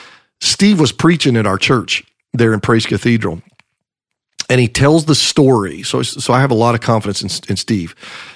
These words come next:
Uh, this is a man of God. I know him well. Steve said he was preaching in a church, and, uh,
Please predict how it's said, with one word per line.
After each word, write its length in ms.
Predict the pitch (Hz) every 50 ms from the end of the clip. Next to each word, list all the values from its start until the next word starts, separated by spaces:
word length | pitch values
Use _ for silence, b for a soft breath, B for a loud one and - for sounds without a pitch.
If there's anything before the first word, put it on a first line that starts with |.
| B B -
Uh, 280 | - 117 117 113 - -
this 260 | 147 147 - 123 117
is 100 | 120 127
a 40 | 120
man 200 | 117 113 113 113
of 60 | 110
God. 460 | 113 107 87 71 - - 95 104 - - 135 117
I 80 | 95
know 240 | 110 110 113 117 117
him 120 | 117 110 107
well. 300 | 110 104 78 76 - b b b b b b b _ _ _ _ _ -
Steve 380 | - - - 160 160 175 139
said 160 | - 170 160
he 80 | 139 131
was 120 | 113 110
preaching 360 | - - - 160 156 - - 127
in 100 | 113 104
a 60 | 98
church, 540 | - - - 160 151 131 110 - - - - _ _ _ - - _ _ -
and, 340 | 123 120 117 113 113 110
uh, 260 | 107 101 98 98 92